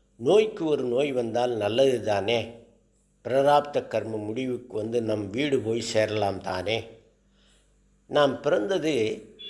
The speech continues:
பிராராப்த கர்மம் கழித்து வீடு போய் சேர வேண்டும் என்பதற்காகத்தான். மருத்துவர்கள் உடல் ஆரோக்கியம் பேணுபவர்கள் என்றால், ஆசிரியர்கள் மனநலம் காத்து ஞானம்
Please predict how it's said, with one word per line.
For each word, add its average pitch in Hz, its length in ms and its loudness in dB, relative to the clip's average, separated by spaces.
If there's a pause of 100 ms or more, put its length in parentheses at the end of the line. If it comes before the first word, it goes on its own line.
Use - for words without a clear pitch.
பிராராப்த 165 600 2
கர்மம் 127 500 -4
கழித்து 123 460 -6
வீடு 143 300 -6
போய் 120 200 -2
சேர 110 340 2
வேண்டும் 101 360 -4
என்பதற்காகத்தான். 95 1160 -2 (1500)
மருத்துவர்கள் 156 720 2
உடல் 135 380 0
ஆரோக்கியம் 127 680 2
பேணுபவர்கள் 113 800 -2
என்றால், 101 640 2 (440)
ஆசிரியர்கள் 131 1080 -2 (380)
மனநலம் 143 760 4
காத்து 113 380 -2
ஞானம் 123 560 -2